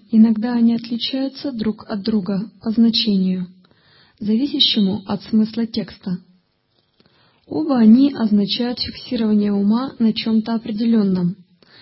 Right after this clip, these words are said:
называемом тхьея, при том, что остальные мысли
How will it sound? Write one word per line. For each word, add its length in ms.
называемом 880
тхьея, 600
при 160
том, 420
что 240
остальные 540
мысли 560